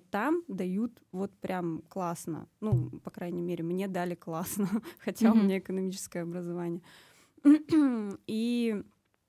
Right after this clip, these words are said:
Speaker 1: потом просто, м, мы дошли до определённого уровня, развили это всё. Было помещение сто квадратов, э, под машинный бизнес и изготовление изделий из кожи. То есть у меня супруг этим направлением занимался.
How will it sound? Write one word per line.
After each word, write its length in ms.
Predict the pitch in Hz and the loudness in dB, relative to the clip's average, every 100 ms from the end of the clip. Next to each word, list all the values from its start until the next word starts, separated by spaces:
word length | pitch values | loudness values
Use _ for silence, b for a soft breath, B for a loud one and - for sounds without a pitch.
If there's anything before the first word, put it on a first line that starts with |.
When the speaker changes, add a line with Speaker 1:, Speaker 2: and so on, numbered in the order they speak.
| _ - 196 - | _ -8 -4 -2
Speaker 1:
потом 340 | 208 254 311 | -2 2 2
просто, 640 | 294 247 - 220 208 196 202 | 2 -2 -4 -4 -2 -2 -4
м, 800 | 208 208 196 196 196 190 190 202 | -6 -4 -4 -4 -4 -4 -2 0
мы 100 | 208 | 0
дошли 340 | 190 - 220 | -2 -2 -2
до 120 | 202 190 | -2 -2
определённого 640 | 202 202 202 196 190 180 | -4 -4 -2 -2 -2 -4
уровня, 500 | 196 302 339 240 202 | -2 0 0 -2 -4
развили 480 | 196 185 202 294 294 | -4 -4 -2 0 0
это 200 | 262 214 | 0 -4
всё. 300 | - - 202 | -6 -4 -4
Было 320 | 185 196 196 | -2 -2 -2
помещение 720 | 185 190 185 - 285 285 240 226 | -4 -6 -4 0 2 2 2 -4
сто 280 | - 220 | -4 -4
квадратов, 580 | 214 196 190 190 196 180 - _ _ | -4 -6 -4 -4 -4 -8 -10 _ _
э, 260 | 180 180 175 - | -4 -4 -4 -4
под 300 | 180 170 175 | -4 -2 -2
машинный 560 | 175 185 269 294 285 | -2 -2 0 2 2
бизнес 600 | 233 254 247 220 226 - - | 0 -2 -2 -2 -4 -10 -8
и 280 | 190 185 180 | -6 -4 -4
изготовление 680 | 180 196 180 185 185 175 | -6 -6 -4 -4 -2 -2
изделий 380 | 170 170 180 170 | -4 -4 -4 -4
из 120 | 170 - | -6 -6
кожи. 440 | 180 180 165 156 | -4 -4 -4 -8
То 120 | - | -10
есть 140 | 165 180 | -8 -4
у 40 | |
меня 120 | 170 | -4
супруг 400 | - 170 190 170 | -6 -8 -8 -8
этим 200 | 170 175 | -8 -6
направлением 560 | 175 - 175 175 175 175 | -6 -6 -6 -4 -4 -6
занимался. 580 | 180 185 196 320 - | -4 -4 -2 -4 -4